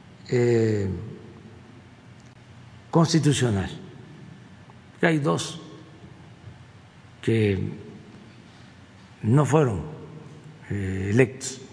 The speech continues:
y que sí tienen más edad que yo. Pero de los electos, los que, eh, se, eh, aceptaron mediante procesos,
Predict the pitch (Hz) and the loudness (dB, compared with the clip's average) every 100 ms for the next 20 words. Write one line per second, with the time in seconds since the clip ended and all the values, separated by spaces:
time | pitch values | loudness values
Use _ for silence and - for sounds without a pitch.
0 | - - - - 135 117 - 139 151 143 | -20 -20 -20 -8 -4 2 2 4 4 4
1 | 131 123 - 120 117 123 135 117 - - | 2 0 0 -2 0 0 0 -2 -8 -18
2 | - - - - - - - - - - | -20 -20 -20 -20 -20 -20 -20 -20 -20 -20
3 | - - 127 131 123 127 117 123 104 - | -6 2 4 4 4 2 2 0 -4 -6
4 | 143 127 175 175 - 190 - - - - | 0 4 4 2 -2 -2 -4 -12 -16 -18
5 | - - - - - - - - - - | -20 -20 -20 -20 -20 -20 -20 -20 -20 -20
6 | - - 117 120 110 92 - - - 110 | -20 -8 0 2 2 -2 -8 -6 2 2
7 | 104 98 95 87 - - - - - - | 4 2 0 -4 -10 -18 -20 -20 -20 -20
8 | - - - 104 95 92 - 113 104 95 | -20 -16 -4 -2 -2 -6 -2 2 2 2
9 | 95 107 - - - - - - - - | -2 -6 -14 -18 -20 -20 -20 -20 -20 -18
10 | - 107 - - - 117 104 98 95 92 | -12 -12 -12 -18 -8 -4 -2 -2 0 -2
11 | 87 78 - - - 95 - 110 151 160 | -4 -10 -14 -14 -6 -2 -2 0 4 4
12 | 165 156 127 120 113 113 110 117 131 135 | 4 2 2 2 0 -2 -2 -2 0 -2
13 | 117 - - | -2 -8 -12